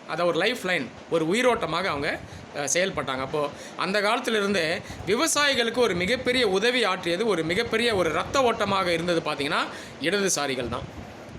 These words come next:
அதே போல் ஆயிரத்தி தொள்ளாயிரத்தி நாற்பதுகளில் நாம வந்தோம்னா, ஒ-, அந்த டைம்ல ஆர்-, ஃப்ரீடம் மூவ்மெண்ட் பார்த்தீங்கன்னா ரொம்ப ஆர்கனைஸ்ட் ஆயிடுச்சு, ஒரு மாடர்ன் அப்ரோச்சை வந்து எடுக்க ஆரம்பிச்சாங்க. அப்போ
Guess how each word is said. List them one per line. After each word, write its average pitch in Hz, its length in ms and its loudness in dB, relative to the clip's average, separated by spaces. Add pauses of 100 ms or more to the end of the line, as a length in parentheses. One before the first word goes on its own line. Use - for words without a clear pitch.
(340)
அதே 254 220 2
போல் 247 200 2
ஆயிரத்தி 285 340 4
தொள்ளாயிரத்தி 233 360 2
நாற்பதுகளில் 262 680 2
நாம 175 140 0
வந்தோம்னா, 165 440 0 (640)
ஒ-, 214 120 2
அந்த 220 220 2
டைம்ல 254 340 2
ஆர்-, 240 280 2
ஃப்ரீடம் 302 380 2
மூவ்மெண்ட் 226 260 2
பார்த்தீங்கன்னா 208 280 2
ரொம்ப 220 160 2
ஆர்கனைஸ்ட் 247 500 2
ஆயிடுச்சு, - 280 -2 (100)
ஒரு 175 160 2
மாடர்ன் 240 460 4
அப்ரோச்சை 208 480 2 (180)
வந்து 180 180 0
எடுக்க 202 220 0
ஆரம்பிச்சாங்க. 156 500 -2 (800)
அப்போ 247 360 4